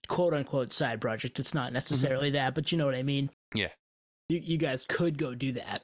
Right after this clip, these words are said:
Speaker 1: but at some point, like, you've gotta come back to reality and, and live your life, and,
Speaker 2: Mm-hmm.
Speaker 1: uh, it's not always going to be there. Like, we're not, you're not always going to be able to play double bass at a breakneck speed, right? <laughs> So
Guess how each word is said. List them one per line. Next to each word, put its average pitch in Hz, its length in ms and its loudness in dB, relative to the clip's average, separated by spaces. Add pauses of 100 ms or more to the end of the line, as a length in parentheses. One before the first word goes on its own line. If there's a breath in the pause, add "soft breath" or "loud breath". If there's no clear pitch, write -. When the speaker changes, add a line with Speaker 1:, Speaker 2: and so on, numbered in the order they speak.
Speaker 1:
but 139 320 0 (680)
at 165 140 -2
some 175 180 2
point, 160 280 0
like, 135 360 -2 (600)
you've 143 120 0
gotta 135 220 2
come 147 140 0
back 120 200 0
to 135 120 -2
reality 120 520 2
and, 113 120 0
and 120 280 0 (140)
live 135 240 2
your 120 100 0
life, 117 580 0
and, 139 340 2
Speaker 2:
Mm-hmm. - 220 0
Speaker 1:
uh, - 40 0 (160)
it's - 380 0
not 156 180 2
always 143 420 2
going 131 260 0
to 131 80 0
be 131 180 0
there. 113 200 0
Like, 127 160 0
we're 135 120 2
not, 139 220 0
you're 165 100 2
not 151 180 2
always 151 300 2
going 139 160 0
to 127 60 -2
be 143 60 0
able 135 120 2
to - 40 -20
play 143 160 0
double 127 280 0
bass 127 480 2 (420)
at 147 80 2
a 139 60 4
breakneck 127 480 0
speed, - 480 -2
right? 131 300 2
<laughs> - 60 -4
So 147 120 2